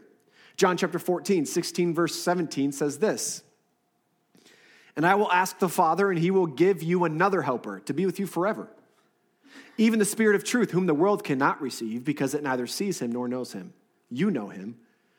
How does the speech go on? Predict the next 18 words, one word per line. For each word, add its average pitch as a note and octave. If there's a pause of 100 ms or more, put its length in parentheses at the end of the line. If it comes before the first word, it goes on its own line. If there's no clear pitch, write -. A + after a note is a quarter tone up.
(100)
for C#3+
he C3+
indwells, D3+ (260)
he C#3
dwells E3
with C#3+
you G#2+
and C#3
will B2
be G#2 (240)
in A#2+
you." F#2 (960)
Oh, B2
church, F#3
this E3
means C#3
that A#2+
the, A2